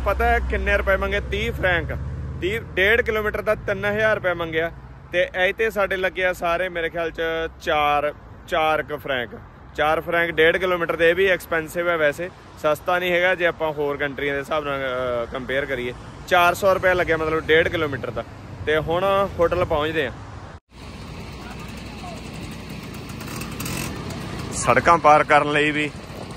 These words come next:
ਜ਼ੈਬਰਾ ਕ੍ਰਾਸਿੰਗ। ਜਿਹੜਾ ਅੱਜ ਅਸੀਂ ਰੁਕੇ ਆ ਨਾ, ਇਹ ਅਸੀਂ ਸ਼ਹਿਰ ਤੋਂ ਬਾਰ-ਬਾਰ ਰੁਕੇ ਆ, ਜ਼ਿਊਰਿਖ ਤੋਂ।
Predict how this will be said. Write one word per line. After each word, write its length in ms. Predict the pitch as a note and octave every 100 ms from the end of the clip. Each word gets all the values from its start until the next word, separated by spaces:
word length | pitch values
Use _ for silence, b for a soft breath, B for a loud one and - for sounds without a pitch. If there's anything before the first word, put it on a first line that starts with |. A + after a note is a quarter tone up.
| -
ਜ਼ੈਬਰਾ 340 | D#3 C3+ D3+
ਕ੍ਰਾਸਿੰਗ। 460 | C#3+ D3+ D3+ D#3 D3 A#2+ - - - - - - - - - - - - - - - - - - - - - - - - - - - - - - - _ -
ਜਿਹੜਾ 320 | A2+ C#3+ F#3 F#3
ਅੱਜ 200 | D3 E3+
ਅਸੀਂ 200 | F3+ F#3
ਰੁਕੇ 280 | E3+ E3+
ਆ 80 | E3
ਨਾ, 160 | F3 F#3+ - - - - C#3+
ਇਹ 240 | D3+ E3
ਅਸੀਂ 180 | D#3+ F3+
ਸ਼ਹਿਰ 380 | - D3 D#3+ F3+
ਤੋਂ 480 | F3+ F3 F3 F3
ਬਾਰ-ਬਾਰ 500 | E3 C3 D3+ D#3+ F3
ਰੁਕੇ 240 | D#3+ B2 C3+
ਆ, 80 | C#3+
ਜ਼ਿਊਰਿਖ 380 | C3 C#3 -
ਤੋਂ। 180 | - -